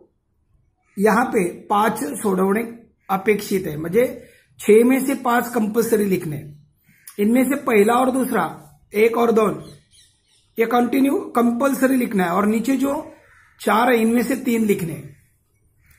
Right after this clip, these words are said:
तीन, चार, पांच और छह, ये एक, तीन, चार, पांच और छह, इनमें से कोई भी आपको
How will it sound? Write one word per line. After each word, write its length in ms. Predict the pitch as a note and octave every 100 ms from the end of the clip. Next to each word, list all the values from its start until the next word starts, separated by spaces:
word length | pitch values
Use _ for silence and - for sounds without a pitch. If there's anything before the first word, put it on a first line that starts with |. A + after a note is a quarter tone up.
| _ _ A3
तीन, 300 | A3+ C4+ -
चार, 300 | A3+ A#3+ A#3+
पांच 360 | A3+ G#3+ A3
और 140 | A3+ A3
छह, 240 | F3+ C#3+ - - _ _ _ _ _ _ _ _ _ _ -
ये 100 | G3
एक, 680 | G#3+ A3 A3 B3 - - -
तीन, 400 | A3 A3 C4 - -
चार, 340 | - G3 A3 - - -
पांच 280 | G3+ G#3 A3+
और 140 | A3
छह, 360 | - E3+ C#3+ G#3+
इनमें 240 | A3+ B3+
से 180 | C4+ D#4
कोई 360 | - A3 A#3+
भी 200 | A3 G#3+ C4 - - - - _ _ _ _ -
आपको 320 | G3 G3 B3